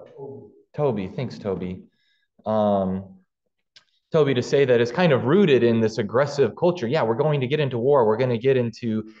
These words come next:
Speaker 2: ethnic violence. Um, but for this people group to have this story of all of humanity made in God's image as what they're rooted in, as a way towards peace, um, there's a, a, a real beauty to that.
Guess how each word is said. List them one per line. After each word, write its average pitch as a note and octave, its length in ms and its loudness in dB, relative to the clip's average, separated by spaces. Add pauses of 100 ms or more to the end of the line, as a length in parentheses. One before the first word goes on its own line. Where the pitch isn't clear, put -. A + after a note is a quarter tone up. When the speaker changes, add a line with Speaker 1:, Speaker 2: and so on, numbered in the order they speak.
(160)
Speaker 2:
ethnic B2+ 360 -2
violence. A2+ 760 -4 (400)
Um, G#2 540 -2
but B2+ 300 0
for A#2 200 2
this B2 240 -4
people C3+ 340 -8
group A2 280 -8
to A2+ 100 -4
have A2+ 340 -4
this A2 240 -4
story A#2+ 320 0
of G2+ 100 -4
all A#2+ 300 2
of A2 120 -2
humanity F#2 440 -4
made F2+ 220 -6
in F2 100 -10
God's F2 280 -8
image F2 400 -10 (320)
as G2+ 160 -6
what G2+ 140 -2
they're F#2 140 -2
rooted G#2+ 400 -2
in, F2+ 420 -8 (300)
as F#2 540 -6 (480)
a G#2 140 -2
way A2 260 0
towards G#2 380 -4
peace, - 600 -8 (640)
um, F#2+ 200 -8
there's G#2 180 -8
a, G#2+ 80 -12 (120)
a, A2 80 -10
a - 340 -12
real D3 200 -6
beauty - 340 -6
to - 140 -20
that. F#2 240 -16